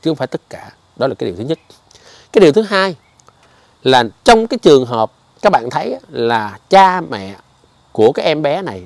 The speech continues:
và bản thân em bé này không phải là người, người, người Úc mà là một người di dân, là người trùm đầu á, là người di dân. Mình không biết được cái em bé này hoặc người mẹ hoặc người cha của em bé này có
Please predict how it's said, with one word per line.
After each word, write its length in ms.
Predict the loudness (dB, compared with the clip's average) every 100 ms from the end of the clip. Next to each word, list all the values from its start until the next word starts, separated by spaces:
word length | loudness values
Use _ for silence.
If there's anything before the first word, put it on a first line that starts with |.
| -10
và 140 | -10 -2
bản 260 | -2 0
thân 120 | -4 -4
em 140 | -4
bé 160 | -6 -6
này 160 | -12 -10
không 200 | -2 -2
phải 300 | -2 -4 -2
là 120 | -4 -8
người, 380 | -8 -4 -4 -6 _ _ _ _ _ _ _ -14
người, 260 | -8 -8
người 340 | -8 -12 -12 -12 _
Úc 140 | 0 0 _ -14
mà 140 | -6
là 140 | -4 -2
một 280 | -2 -2 0
người 140 | 2
di 140 | 2
dân, 200 | 4 2 0 _ _ _ _ _ -6
là 100 | -2
người 180 | 0
trùm 240 | 0 0 0
đầu 240 | -2 -4
á, 60 | -8 -10
là 120 | -6
người 160 | -4 -4
di 120 | -2
dân. 180 | -4 -6 _ _ _ _ _ -2
Mình 120 | 0
không 260 | 2 2 4
biết 200 | 2 4
được 220 | 2 2 _ _ _ _ _ _ _
cái 120 | -4 -2
em 160 | -2
bé 180 | -2 -2
này 180 | -6 -6
hoặc 180 | -6 -8 -12
người 360 | -4 4 4
mẹ 300 | 4 0 -4
hoặc 180 | -8 -8 -2
người 140 | -2
cha 260 | 0 -2 -2
của 100 | -4
em 100 | -4
bé 140 | -6
này 200 | -8 -14 -18 -20 -20 _ 0
có 360 | 2 2 0